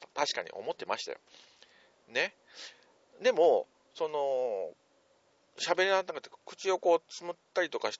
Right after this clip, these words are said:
たりとかしても、あの、全然可愛いなと思ってたんですけど、この整形後の顔を見ました？すごいよね。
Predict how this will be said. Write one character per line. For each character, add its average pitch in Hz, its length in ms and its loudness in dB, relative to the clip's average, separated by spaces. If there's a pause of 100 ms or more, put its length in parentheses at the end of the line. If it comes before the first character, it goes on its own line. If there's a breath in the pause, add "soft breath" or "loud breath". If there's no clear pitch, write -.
た 107 100 0
り 95 80 -10
と 92 80 -12
か 90 140 -4
し - 100 -16 (300)
て 107 60 -14
も、 101 360 -8 (460)
あ - 40 -16
の、 50 180 -16 (880)
全 180 220 -4
然 180 180 -6
可 175 160 2
愛 180 120 0
い - 20 -10
な 92 120 -2
と 82 100 -12
思 110 160 -6
っ - 20 -6
て - 80 -18
た - 100 -14
ん 55 40 -18
で 55 80 -20
す - 80 -20
け - 80 -20
ど、 73 220 -12 (800 loud breath)
こ - 100 -10
の 95 80 -10
整 185 360 -2
形 185 280 -2
後 165 140 0
の 123 120 0
顔 113 360 4
を 95 120 -2
見 117 100 -10
ま 160 160 0
し - 100 -4
た？ - 200 -6 (1400)
す - 380 -8
ご 110 180 2
い 175 100 -8 (300)
よ - 100 -20
ね。 - 200 -18